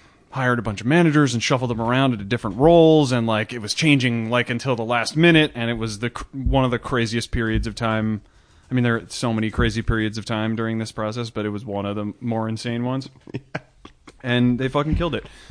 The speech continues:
Speaker 1: I mean, there were regular the,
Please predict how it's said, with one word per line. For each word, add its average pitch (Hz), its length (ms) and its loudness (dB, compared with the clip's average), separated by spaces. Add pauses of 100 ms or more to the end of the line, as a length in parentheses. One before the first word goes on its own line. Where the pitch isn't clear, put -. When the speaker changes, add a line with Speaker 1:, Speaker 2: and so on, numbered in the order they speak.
(100)
Speaker 1:
I - 40 -4
mean, 127 140 4
there 131 100 6
were 139 120 4
regular 131 680 4 (960)
the, 131 140 -8